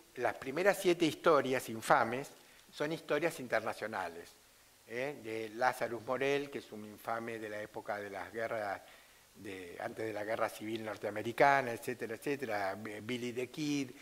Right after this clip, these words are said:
La viuda Chimpirata, etcétera. Y uno de los que va a nombrar es el tintorero enmascarado Hakim de Mer.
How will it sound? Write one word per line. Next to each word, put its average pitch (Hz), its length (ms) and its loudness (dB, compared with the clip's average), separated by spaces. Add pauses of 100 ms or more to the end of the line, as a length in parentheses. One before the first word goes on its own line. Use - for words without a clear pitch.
(180)
La 95 140 0
viuda 113 320 0
Chimpirata, 123 840 4
etcétera. - 300 -12 (260)
Y 156 100 0
uno 233 200 6
de 208 80 12
los 165 100 6
que 151 120 2
va 156 100 10
a 175 40 6
nombrar 180 420 8
es 175 220 4
el 139 260 0 (880)
tintorero 151 520 8
enmascarado 143 720 8
Hakim 135 420 4
de 107 100 -2
Mer. 92 280 -6